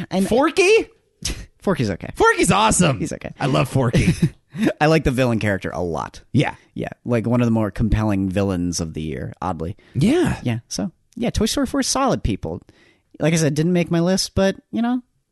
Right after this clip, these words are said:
Speaker 1: it's, it's worth mentioning.
Speaker 2: Very solid.
Speaker 1: Yeah.
Speaker 2: Okay. Number eight for you, sir.
Speaker 1: Number eight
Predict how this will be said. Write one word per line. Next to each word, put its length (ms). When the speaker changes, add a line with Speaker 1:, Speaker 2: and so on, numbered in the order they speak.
Speaker 1:
it's, 160
it's 180
worth 160
mentioning. 460
Speaker 2:
Very 240
solid. 440
Speaker 1:
Yeah. 140
Speaker 2:
Okay. 320
Number 240
eight 120
for 80
you, 120
sir. 180
Speaker 1:
Number 240
eight 260